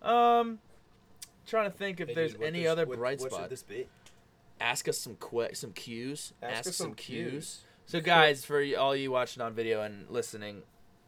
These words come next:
Speaker 1: later,
Speaker 2: We may
Speaker 1: we're
Speaker 2: get
Speaker 1: gonna
Speaker 2: some, we may not.
Speaker 1: Yeah, here's the, here's the question, here's the question segment. So we're gonna kinda cut out a little bit of time where we'll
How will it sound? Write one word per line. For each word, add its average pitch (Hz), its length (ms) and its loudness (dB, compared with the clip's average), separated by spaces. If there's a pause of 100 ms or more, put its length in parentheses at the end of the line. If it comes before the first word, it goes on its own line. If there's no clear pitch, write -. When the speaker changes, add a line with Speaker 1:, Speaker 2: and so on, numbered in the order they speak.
(140)
Speaker 1:
later, 139 240 6 (100)
Speaker 2:
We - 60 8
may - 60 4
Speaker 1:
we're 139 60 6
Speaker 2:
get 254 140 10
Speaker 1:
gonna - 60 6
Speaker 2:
some, 254 160 10
we 254 100 2
may 247 180 12
not. 226 340 2
Speaker 1:
Yeah, 165 220 8
here's 185 300 4
the, 202 80 6
here's 214 280 10
the 226 80 0
question, 170 540 4
here's 196 240 4
the 196 80 0
question 156 440 4
segment. 135 460 2
So 147 120 -2
we're 151 80 2
gonna 160 140 -4
kinda 165 360 4
cut 175 240 0
out 151 140 4
a 151 40 4
little 135 200 2
bit 127 120 0
of 117 100 0
time 107 400 -2
where 110 120 0
we'll 113 260 0